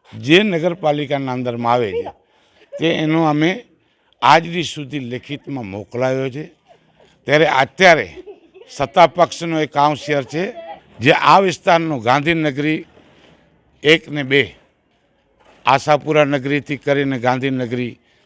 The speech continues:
સુરલભટ્ટ રોડ સુધી આવે છે, આ વોર્ડ નંબર બે. ત્યારે એમાં લગભગ લઘુમતીની કોમ, પછાત વર્ગની કોમ, અનેક દલિત ભાઈઓ આ વિસ્તારમાં રહે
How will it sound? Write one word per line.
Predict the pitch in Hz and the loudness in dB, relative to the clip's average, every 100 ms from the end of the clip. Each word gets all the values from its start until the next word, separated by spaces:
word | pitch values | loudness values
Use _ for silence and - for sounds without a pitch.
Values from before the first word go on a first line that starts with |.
| - | -16
સુરલભટ્ટ | - 135 123 123 107 98 | -6 -4 -2 -4 -6 -2
રોડ | 117 127 | 0 0
સુધી | - 113 113 | -4 -10 -4
આવે | 107 123 117 | -2 0 -4
છે, | 85 98 | -6 -10
આ | 98 | -2
વોર્ડ | 113 107 | -2 -2
નંબર | 107 98 90 | -8 -10 -10
બે. | 101 98 82 _ _ _ _ _ _ - - | -8 -10 -12 _ _ _ _ _ _ -20 -4
ત્યારે | 143 151 156 95 - _ _ _ _ _ _ - | 2 4 4 2 -8 _ _ _ _ _ _ -4
એમાં | 147 160 160 139 | 0 4 4 4
લગભગ | 143 117 160 135 _ _ _ _ _ _ _ _ _ | 2 4 0 0 _ _ _ _ _ _ _ _ _
લઘુમતીની | 117 135 156 156 147 151 143 131 | -4 0 0 0 0 -2 -4 -4
કોમ, | - 135 139 | -4 -4 -4
પછાત | - 117 139 127 | -6 -6 -4 -4
વર્ગની | 127 123 123 123 120 | -6 -6 -8 -10 -8
કોમ, | 123 151 - _ _ _ _ _ _ _ | -8 -8 -12 _ _ _ _ _ _ _
અનેક | 170 175 175 | 0 2 2
દલિત | 151 147 151 107 | 2 2 2 2
ભાઈઓ | 120 127 131 - _ - - _ _ _ _ - | 2 4 0 -8 _ -20 -20 _ _ _ _ 4
આ | 156 | 6
વિસ્તારમાં | 151 - 165 151 147 135 | 4 0 0 2 2 2
રહે | 147 | 4